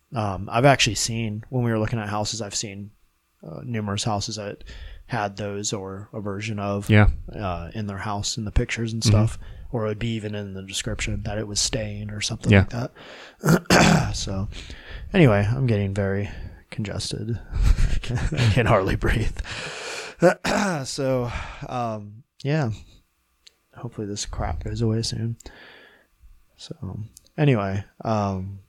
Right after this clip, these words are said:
Speaker 1: yeah, that's pretty much it for today. Uh, not a lot coming up.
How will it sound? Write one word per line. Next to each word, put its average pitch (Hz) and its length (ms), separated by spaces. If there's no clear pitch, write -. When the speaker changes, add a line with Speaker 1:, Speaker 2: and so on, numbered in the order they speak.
Speaker 1:
yeah, 143 180
that's 147 140
pretty 170 180
much 127 220
it 117 80
for 120 140
today. 117 420
Uh, 92 380
not 151 180
a 165 60
lot 143 200
coming 131 280
up. 113 300